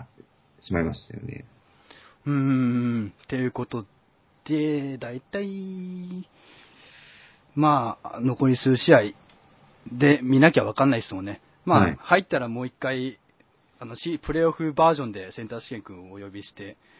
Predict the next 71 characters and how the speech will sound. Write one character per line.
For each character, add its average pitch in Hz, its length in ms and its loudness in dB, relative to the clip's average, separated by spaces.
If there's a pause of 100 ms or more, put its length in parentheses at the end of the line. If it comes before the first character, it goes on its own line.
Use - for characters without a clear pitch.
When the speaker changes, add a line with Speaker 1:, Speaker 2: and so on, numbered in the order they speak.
(280)
Speaker 1:
は 101 100 2
い。 87 140 -2
Speaker 2:
そ 117 80 -12
の、 101 220 -14 (180)
シ 131 80 -8
ー 120 60 -8
ズ 107 60 -14
ン 101 60 -14
振 113 160 -16
り、 101 140 -16 (320)
プ 135 60 -10
レ 143 60 -2
ー 135 40 -2
オ 127 40 -6
フ 104 280 -12 (480)
の 110 100 -16
ふ-、 - 880 -20
振 120 140 -14
り 117 120 -10
返 120 180 -6
り 117 80 -12
な 127 120 -6
が 110 140 -12
ら 92 80 -16
の 90 160 -20 (420)
放 127 160 -8
送 120 140 -10
も 117 100 -10
入 117 100 -10
れ 120 120 -8
て 110 100 -18
い 110 80 -14
き - 60 -20
た 120 100 -8
い 107 60 -14
と 104 100 -20
思 95 120 -18
っ - 20 -18
て - 140 -20
る 85 80 -20
の 82 80 -20
で、 78 140 -20 (800)
Speaker 1:
う 104 40 -6
ん。 98 100 -6 (100)
Speaker 2:
そ 110 80 -12
の 110 80 -10
時 113 240 -14
は 98 60 -14
よ 95 80 -14
ろ 98 80 -16
し - 120 -16
く 95 100 -18
お 95 40 -14
願 85 140 -16
い - 20 -18
し - 100 -20
ま 82 180 -16
す。 - 360 -4
Speaker 1:
は 117 60 12
い、 101 160 2
お 92 60 -4
願 85 160 4
い 80 40 2
し - 80 -10
ま 87 180 -4
す。 - 60 -12 (420)
Speaker 2:
で、 165 80 -12
ひ-、 131 240 -10
ウ 131 60 -6
エ 170 80 -4
ス-、 - 160 -14